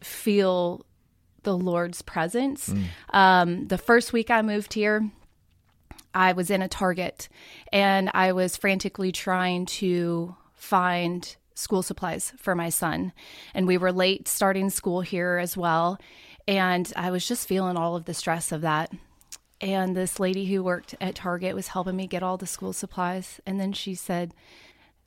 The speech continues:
Speaker 1: well, obviously the whole, "Where did you come from?" always
Speaker 2: Right.
Speaker 1: shows up. And so I explained to her, "I'm a refugee from Oregon.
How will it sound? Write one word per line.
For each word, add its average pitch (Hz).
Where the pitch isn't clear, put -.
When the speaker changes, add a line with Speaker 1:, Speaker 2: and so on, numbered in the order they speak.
Speaker 1:
well, 202
obviously 185
the 190
whole, 175
"Where 156
did 165
you 196
come 185
from?" 175
always 170
Speaker 2:
Right. 190
Speaker 1:
shows 190
up. 170
And 196
so 185
I 190
explained 202
to 190
her, 196
"I'm 190
a 196
refugee 208
from 220
Oregon. 220